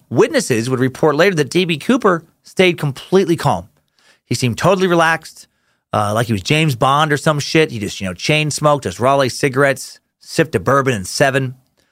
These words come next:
Uh, Florence Schaefer and the other flight attendants said Cooper was, uh, also especially polite, respectful, and courteous.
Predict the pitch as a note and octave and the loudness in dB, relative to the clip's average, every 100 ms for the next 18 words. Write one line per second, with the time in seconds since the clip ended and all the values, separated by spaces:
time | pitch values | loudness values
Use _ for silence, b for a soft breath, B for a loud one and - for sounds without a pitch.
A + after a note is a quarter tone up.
0 | _ _ _ - G2+ - E3+ F3 - E3+ | _ _ _ -4 -2 2 2 2 2 0
1 | E3+ C#3 C3+ A#2+ B2 C3+ C3 - D3+ D#3 | 2 0 0 0 0 2 0 2 0 0
2 | C3+ C3 B2 A#2 - D3+ C3 A2+ - A2 | -2 -2 -2 -2 0 0 2 0 0 0
3 | G#2+ - B2 C3+ D3 - - C#3 - A2+ | 0 2 0 2 0 -2 0 0 0 -6
4 | - G2 C3 F#3+ - - _ - - - | -4 0 0 0 -6 -16 _ -14 -12 -2
5 | E3+ E3+ - C#3+ G2+ - D#3+ F3+ F#3+ - | -2 -2 -4 -4 -4 -2 0 2 0 -4